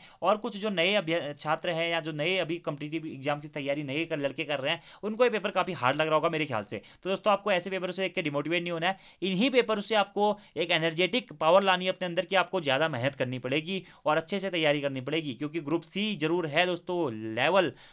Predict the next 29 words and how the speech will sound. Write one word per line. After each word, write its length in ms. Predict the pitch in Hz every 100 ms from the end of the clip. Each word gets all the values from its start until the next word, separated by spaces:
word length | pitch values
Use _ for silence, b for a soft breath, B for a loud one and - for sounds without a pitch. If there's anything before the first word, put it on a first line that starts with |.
| -
दो 200 | 123 202
हज़ार 240 | 190 196 185
की 160 | 214 147
जॉब 320 | 135 165 151 120
जरूर 260 | 143 180
है, 120 | 175
ग्रेड 260 | 151 143 143
पे 100 | 160
दो 120 | 151
हज़ार 200 | 147 143
का 80 | 143
जरूर 260 | 127 151 160
है, 180 | 147 - B -
लेकिन 420 | 143 175 196 117 - b -
आपको 400 | 147 156 185 190 180 b
अगर 220 | 147 165 143
जॉब 260 | 131 180
चाहिए 300 | 180 160 175
तो 100 | 180 165
आपको 220 | - 165
पढ़ना 280 | 127 127 160
पड़ेगा 300 | 160 160 165
और 160 | 165 160
काफ़ी 240 | 170 175
अच्छी 160 | 180 151
तरीके 220 | 147 147
से 80 | 156
पढ़ना 220 | 151 143
पड़ेगा। 320 | 143 135 160